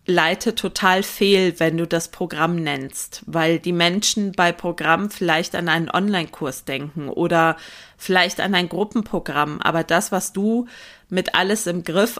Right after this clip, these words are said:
anbietest, das ist ein eins zu eins exklusives Mentoring, wo du die Menschen sechs Monate lang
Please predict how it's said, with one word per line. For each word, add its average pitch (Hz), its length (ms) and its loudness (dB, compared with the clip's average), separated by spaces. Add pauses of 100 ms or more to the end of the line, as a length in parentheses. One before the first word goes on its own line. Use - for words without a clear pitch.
anbietest, 226 840 0
das 175 160 0
ist - 380 -6
ein 175 440 2 (400)
eins 190 380 0
zu 214 260 0
eins 190 460 0 (160)
exklusives 214 1000 -2
Mentoring, 208 720 0
wo 185 140 0
du 175 140 -2
die 170 160 -2
Menschen 180 680 -2
sechs 196 420 0
Monate 196 520 0
lang 175 460 0